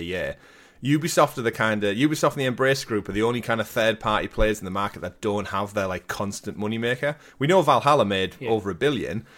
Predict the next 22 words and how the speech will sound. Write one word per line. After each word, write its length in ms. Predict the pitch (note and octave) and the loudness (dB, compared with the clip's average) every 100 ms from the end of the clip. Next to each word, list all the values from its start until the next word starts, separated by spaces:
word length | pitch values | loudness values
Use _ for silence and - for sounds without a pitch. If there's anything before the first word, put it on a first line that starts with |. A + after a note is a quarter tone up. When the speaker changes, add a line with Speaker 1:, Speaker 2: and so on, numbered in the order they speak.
| - - | -20 -6
Speaker 1:
but 140 | A2+ | 0
it 100 | G#2+ | 2
is 120 | A#2+ A2+ | 2 0
still 180 | - A2 | -2 -4
single 340 | - B2+ A#2 | -2 -2 -2
player, 180 | G#2+ F#2 | -2 -4
so 120 | - | -4
you've 80 | G2+ | -4
not 180 | A#2 - | -4 -2
got 160 | G#2+ | -4
that 260 | G#2 G2 - | -2 -4 -6
concurrent 600 | - G#2+ - A2 G2 F2 | -6 -6 -2 -2 -2 -4
player 260 | A2+ A#2 A2 | -2 0 0
base 280 | G2 F2 - | 0 -2 -4
that's 220 | F#2+ - | -8 -8
just 180 | G#2 - | -10 -4
jumping 300 | A2 G#2 G2+ | -4 -2 -4
in, 100 | F#2+ | -4
spending 440 | - G2+ G2 F#2+ | -4 -4 -4 -6
money, 160 | F#2 F#2+ | -8 -8
spending 360 | - F#2+ F2+ | -8 -8 -6
money. 320 | G2 G2 A1+ | -6 -6 -8